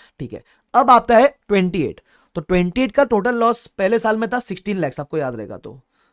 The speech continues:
पहले साल में it was how much? It was sixteen lakhs। तो अभी इक्विटी का बैलेंस तो टेन लैक्स ही है सिर्फ, तो दस लाख इक्विटी में जाएगा, इक्विटी ज़ीरो हो गया। अब अगला बारी पता है किसका आता है?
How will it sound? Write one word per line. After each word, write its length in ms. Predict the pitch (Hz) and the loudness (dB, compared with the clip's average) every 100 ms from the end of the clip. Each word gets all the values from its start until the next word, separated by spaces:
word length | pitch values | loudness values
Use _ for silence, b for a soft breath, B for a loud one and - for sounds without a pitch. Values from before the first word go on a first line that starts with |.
| _ - | _ -6
पहले 200 | 165 185 | -2 -2
साल 180 | 185 | -2
में 100 | 185 180 | -4 -4
it 80 | |
was 120 | 180 175 | -4 -4
how 100 | 170 | -4
much? 160 | 220 185 | -4 -6
It 120 | 160 | -8
was 140 | 214 | -8
sixteen 340 | 170 - 147 120 | -10 -12 -12 -12
lakhs। 240 | 87 - _ _ _ 180 | -14 -20 _ _ _ -8
तो 40 | |
अभी 180 | 202 - | -8 -8
इक्विटी 400 | 170 147 175 185 220 | -10 -8 -8 -4 -2
का 120 | 220 | -2
बैलेंस 200 | 208 220 | -2 -4
तो 60 | |
टेन 180 | 208 220 | -6 -4
लैक्स 220 | 233 220 233 | -4 -4 -2
ही 60 | |
है 60 | 214 | -2
सिर्फ, 280 | 190 180 _ _ _ _ _ _ | -4 -12 _ _ _ _ _ _
तो 40 | 147 | -6
दस 180 | 151 214 | -2 0
लाख 100 | 208 | -2
इक्विटी 300 | 165 175 156 | -2 0 0
में 100 | 147 | 2
जाएगा, 300 | 117 98 98 | 0 -2 -2
इक्विटी 320 | 156 - 175 | -2 0 0
ज़ीरो 220 | 160 160 165 | 2 0 0
हो 80 | |
गया। 160 | 151 151 - _ - _ _ _ _ _ _ _ - | -2 -6 -10 _ -20 _ _ _ _ _ _ _ -2
अब 140 | 160 - | -2 -2
अगला 260 | 147 170 202 | 0 2 4
बारी 200 | 190 202 | 4 2
पता 180 | 208 | -4
है 60 | 196 | -6
किसका 260 | 160 - 131 | -8 -8 -10
आता 160 | |
है? 60 | - | -10